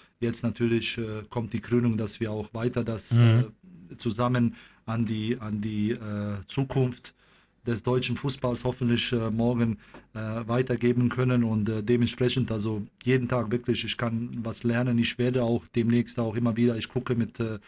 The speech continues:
Speaker 1: beide Augen auf seine Einheiten und, äh, ganz genau, äh, wie er, wie er mit seiner Persönlichkeit und, äh, seinem Know-how die, die Übungen beibringt und, äh, wie er wirklich, ähm,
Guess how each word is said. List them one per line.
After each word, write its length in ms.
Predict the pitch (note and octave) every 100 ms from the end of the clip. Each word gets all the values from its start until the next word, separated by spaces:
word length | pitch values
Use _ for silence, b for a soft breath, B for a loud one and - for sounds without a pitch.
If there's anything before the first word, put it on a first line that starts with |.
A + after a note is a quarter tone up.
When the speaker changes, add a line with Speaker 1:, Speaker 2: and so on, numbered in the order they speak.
| b b b -
Speaker 1:
beide 320 | B2 C3 B2
Augen 300 | A#2+ A#2+ A#2+
auf 140 | G#2+
seine 240 | A2 A2+ G#2+
Einheiten 540 | A#2+ A#2 A#2+ A2+ A#2+
und, 320 | A2 G#2+ G2+
äh, 200 | A2 G#2+ G#2 b b -
ganz 280 | A#2+ A#2
genau, 500 | - A2+ A2+ A#2 A2+
äh, 420 | B2+ G#2+ G#2+ G#2+ G#2
wie 180 | A#2+
er, 180 | A#2 A2
wie 140 | A2+ A#2+
er 60 |
mit 140 | A2+ G#2
seiner 220 | A2 G#2
Persönlichkeit 840 | A2+ G#2+ B2+ B2 - A#2 A2+ A2
und, 280 | A2 G#2+ G#2+
äh, 200 | G#2+ G#2
seinem 260 | G#2+ A2 A2
Know-how 540 | A#2+ A#2+ A2+ A#2 G#2 b b b _ -
die, 300 | A2+ A2 G#2+
die 180 | A2
Übungen 640 | B2 C3+ C3+ B2 A#2+ A2+ G#2+
beibringt 680 | A#2+ C3 B2+ A#2+ A#2+ A#2 A#2
und, 280 | A2 G#2+
äh, 460 | A2 A2 G#2+ G#2+ G2+
wie 160 | A2+ A#2
er 220 | A2+ G2+
wirklich, 480 | A2+ - A2 - b b b b _
ähm, 460 | A2+ A2 A2 A2